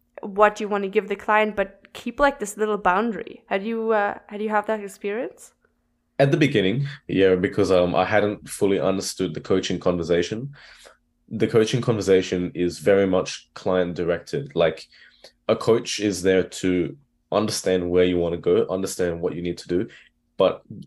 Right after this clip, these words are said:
Speaker 2: like, I'm, I'm not telling you, or I'm not telling you you need to do this. I'm not talking about myself.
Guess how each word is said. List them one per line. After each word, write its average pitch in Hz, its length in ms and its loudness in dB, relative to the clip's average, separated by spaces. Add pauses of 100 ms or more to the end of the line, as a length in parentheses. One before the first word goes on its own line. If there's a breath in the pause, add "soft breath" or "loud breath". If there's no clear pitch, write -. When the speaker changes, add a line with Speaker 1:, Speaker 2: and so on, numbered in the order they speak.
(200)
Speaker 2:
like, 95 340 0
I'm, 123 320 4
I'm 110 140 2
not 123 160 2
telling 113 340 0
you, 107 300 4
or 92 220 0
I'm 98 100 0
not 107 180 -2
telling 98 240 -4
you 98 100 0
you 87 160 0
need 92 220 -4
to 92 100 -6
do 87 60 -4
this. 98 300 -6 (380 loud breath)
I'm 110 120 2
not 117 120 4
talking 107 320 0
about 90 240 2
myself. 87 600 -4